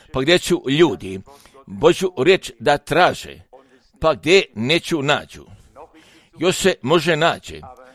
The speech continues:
ali je mi moramo potražimo. A ko traži, a on nalazi.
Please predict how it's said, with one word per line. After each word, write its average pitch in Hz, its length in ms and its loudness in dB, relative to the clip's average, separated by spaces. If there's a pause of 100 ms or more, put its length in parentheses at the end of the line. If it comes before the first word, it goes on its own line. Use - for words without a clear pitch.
(220)
ali 160 460 4 (520)
je 151 320 0
mi 170 280 -4
moramo 156 420 0
potražimo. 127 760 -2 (260)
A 135 160 0
ko 170 200 2
traži, 101 600 -4 (200)
a 120 220 0
on 165 260 0
nalazi. 98 600 -4